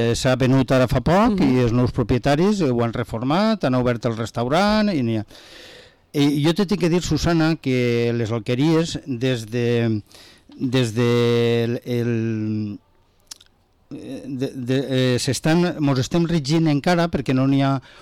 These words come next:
Speaker 1: un plan, eh, general d'ordenació
Speaker 2: Sí, sí.
Speaker 1: urbana aprovat, d'unes normes subsidiàries que estan,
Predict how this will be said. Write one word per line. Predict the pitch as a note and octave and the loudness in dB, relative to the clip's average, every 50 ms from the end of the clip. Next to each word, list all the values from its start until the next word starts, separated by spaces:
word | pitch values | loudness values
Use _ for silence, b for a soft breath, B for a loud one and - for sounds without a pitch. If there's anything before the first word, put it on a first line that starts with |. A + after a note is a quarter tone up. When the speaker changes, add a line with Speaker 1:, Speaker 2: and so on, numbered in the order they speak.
| B B | B B
Speaker 1:
un | D#3 D3 C3+ | -2 -2 0
plan, | - - C#3+ D3 C#3 C3+ C3+ C#3+ C#3 B2+ | 0 0 2 2 2 2 0 -2 -4 -4
eh, | C3 C#3 C#3 C3+ C3 C3 A2+ | -4 -2 -2 0 -2 -2 -2
general | C3 C3+ B2+ C3 C3 C3+ C3+ | -2 -2 0 0 0 0 0
d'ordenació | B2 C3+ A#2 A2 B2+ B2 B2 B2 - C#3 C3 | -2 -2 -2 -2 -2 -2 -2 -4 -2 -2 -2
Speaker 2:
Sí, | B2+ G3 F3+ | 0 0 0
sí. | - G3 | 0 0
Speaker 1:
urbana | G3 C3 B2+ C3+ C3+ C3 B2+ C3 B2+ C3+ | -2 0 0 -2 -2 -2 -2 -4 -4 -4
aprovat, | C3+ B2+ - D3 D3 D#3 E3 F#3 F3 B B B B B B B | -4 -2 -2 -2 0 0 0 -2 -4 B B B B B B B
d'unes | C#3 C3+ D#3+ E3 E3 F3+ F3+ F3+ E3+ D#3+ | -4 -2 0 2 2 2 2 2 0 0
normes | D#3+ D#3 E3 E3+ E3+ E3+ E3+ F3+ F3+ D#3+ - C#3+ | 0 2 2 2 2 2 2 2 0 0 -2 -6
subsidiàries | - - - E3+ D#3+ - - E3+ D3+ D3+ D#3+ D#3+ D3+ C#3+ D#3 D#3+ E3 E3+ - - b b b b b b b | -8 -4 -2 -2 -2 0 -2 -2 0 2 2 2 2 0 0 0 -2 -2 -6 -10 b b b b b b b
que | - | -6
estan, | C3+ - - - D3 D3+ D3+ D#3+ E3+ - | -6 -4 -2 -2 0 0 2 0 0 -2